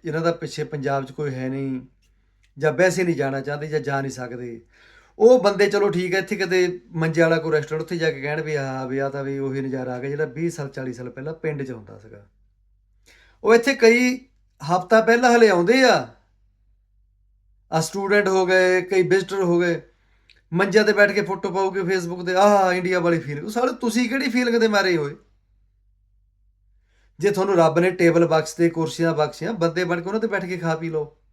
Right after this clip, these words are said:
ਰਖ-, ਰੇਹੜੀ ਤੇ ਖੜ ਕੇ ਕੈਨੇਡਾ 'ਚ ਗੋਲ ਗੱਪੇ ਖਾਣ ਦਾ ਵੱਖਰਾ ਮਜ਼ਾ। ਲੈ ਦੱਸੋ ਜੀ, ਆਹ ਤਾਂ ਸਾਡੀ ਸੋਚ ਚੱਕੀ ਫਿਰਦੇ ਅਸੀਂ। ਸ਼ੁਕਰ ਕਰੋ,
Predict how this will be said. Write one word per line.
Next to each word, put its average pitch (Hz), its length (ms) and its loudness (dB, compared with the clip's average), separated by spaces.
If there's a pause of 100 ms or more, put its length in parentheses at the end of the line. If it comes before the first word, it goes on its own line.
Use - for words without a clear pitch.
(880)
ਰਖ-, 160 220 0
ਰੇਹੜੀ 180 280 0
ਤੇ 185 100 -2
ਖੜ 170 180 0
ਕੇ 170 140 -6 (600)
ਕੈਨੇਡਾ 170 280 4
'ਚ 165 60 0
ਗੋਲ 151 220 -4
ਗੱਪੇ 156 240 -2
ਖਾਣ 139 180 -8
ਦਾ 135 100 -6
ਵੱਖਰਾ 127 340 -10
ਮਜ਼ਾ। 120 320 -14 (160)
ਲੈ 135 160 -8
ਦੱਸੋ 117 380 -14
ਜੀ, 104 180 -20 (1200)
ਆਹ 175 220 -2
ਤਾਂ 143 120 -8
ਸਾਡੀ 120 180 -14
ਸੋਚ 117 300 -18
ਚੱਕੀ 117 220 -18
ਫਿਰਦੇ 113 340 -20
ਅਸੀਂ। 110 200 -20 (1600)
ਸ਼ੁਕਰ 147 360 -4
ਕਰੋ, 143 480 -8